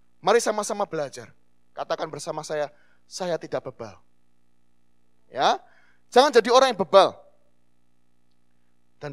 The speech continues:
jangan menikmati kebebalanmu, apalagi menikmati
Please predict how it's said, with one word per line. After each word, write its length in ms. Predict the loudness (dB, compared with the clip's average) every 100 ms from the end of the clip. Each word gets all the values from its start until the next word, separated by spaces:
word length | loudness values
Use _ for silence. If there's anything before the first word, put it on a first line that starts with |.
| -6
jangan 320 | -4 -4 -6
menikmati 720 | -4 -6 -4 -10 -8 -8 -8
kebebalanmu, 720 | -12 -14 -10 -6 -6 -6 -12 -14 -8
apalagi 720 | -8 -4 -2 -2 -4 -12 -14 -18 _ _ _
menikmati 960 | -6 -4 -4 -8 -10 -6 -8 -6 -10